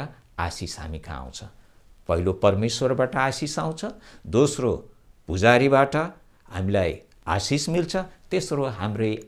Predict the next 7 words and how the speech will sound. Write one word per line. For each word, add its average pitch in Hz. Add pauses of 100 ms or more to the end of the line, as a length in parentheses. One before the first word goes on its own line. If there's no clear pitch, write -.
आमा 107
बुवाबाट 85 (440)
हामीले 82 (120)
आशिष -
प्राप्त -
गर्छौँ। - (640)
एफिसीको 226